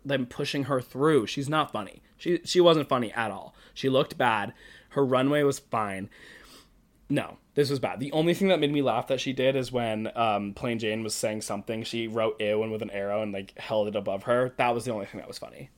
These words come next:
It was, it kinda gave me the Jessica Simpson Willem with the arrow a little bit, but not, again, I felt like Dawn was just copying things that she'd seen from other people before. Like,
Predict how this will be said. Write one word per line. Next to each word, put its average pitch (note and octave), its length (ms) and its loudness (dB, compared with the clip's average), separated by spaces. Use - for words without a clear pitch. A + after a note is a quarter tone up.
It F3 80 10
was, F3 200 8
it E3+ 220 2
kinda E3+ 460 0
gave G3+ 200 6
me G3+ 360 4
the D3+ 80 0
Jessica B2+ 340 2
Simpson A#2 720 -2
Willem C3 640 0
with C3 200 -4
the - 120 -2
arrow C#3 580 2
a D#3 80 0
little D#3+ 240 4
bit, E3+ 220 8
but C#3+ 120 -4
not, D3+ 320 0
again, F#3+ 340 6
I G#3+ 160 6
felt G3 220 0
like D#3+ 140 0
Dawn D#3 280 2
was D3+ 140 -4
just - 220 -8
copying D#3+ 720 -2
things C#3+ 380 0
that A#2 100 -4
she'd B2+ 200 -2
seen B2 260 -2
from A#2+ 140 -4
other G2+ 180 -4
people G#2 320 -8
before. - 480 -14
Like, D3 280 4